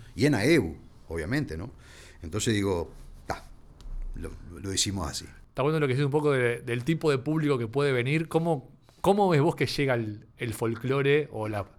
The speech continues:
Speaker 2: las canciones de proyección folclórica a la gente? Porque se asocia al interior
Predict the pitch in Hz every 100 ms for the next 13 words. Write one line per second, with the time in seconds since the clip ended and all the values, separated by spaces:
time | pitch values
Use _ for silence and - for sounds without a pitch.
0 | - - - - - 123 120 117 113 120
1 | 117 117 113 117 117 120 127 127 - -
2 | - - - - - 113 120 - 131 117
3 | 110 104 113 107 - - 120 185 170 139
4 | 127 120 127 139 170 208 -